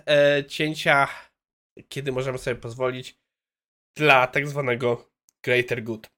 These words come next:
Czyli przez to, że robimy cięcia, może się okazać, że nie będzie zwolnień, albo zapewniamy sobie lepszy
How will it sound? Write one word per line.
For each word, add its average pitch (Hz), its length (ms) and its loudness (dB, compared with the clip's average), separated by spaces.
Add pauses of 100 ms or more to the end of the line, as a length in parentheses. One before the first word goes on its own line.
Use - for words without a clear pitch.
(1160)
Czyli 156 200 -8
przez 185 220 -4
to, 196 120 0
że 160 520 2
robimy 156 380 -2
cięcia, 185 480 -2
może 151 280 -6
się 151 120 -8
okazać, 131 320 -6
że 120 120 -10
nie 120 100 -8
będzie 110 260 -14
zwolnień, 131 560 -6 (400)
albo 151 280 -2
zapewniamy 143 540 -4
sobie 127 300 -6
lepszy 127 360 0